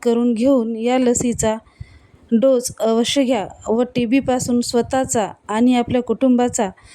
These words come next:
बचाव करा. टीबी मुक्त भारत करायला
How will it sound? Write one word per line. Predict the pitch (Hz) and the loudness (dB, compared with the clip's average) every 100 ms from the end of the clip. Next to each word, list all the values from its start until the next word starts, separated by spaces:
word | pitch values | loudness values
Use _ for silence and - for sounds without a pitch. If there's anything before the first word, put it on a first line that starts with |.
| - - - | -20 -6 -2
बचाव | 220 226 247 | 0 0 -2
करा. | 247 233 196 - _ _ _ _ _ _ - - | 0 -2 -2 -6 _ _ _ _ _ _ -20 -10
टीबी | - 220 233 | -8 0 4
मुक्त | 254 262 262 285 | 6 4 2 -4
भारत | 226 226 247 254 247 | -2 -2 -2 -2 0
करायला | 240 233 254 226 | 0 0 0 -4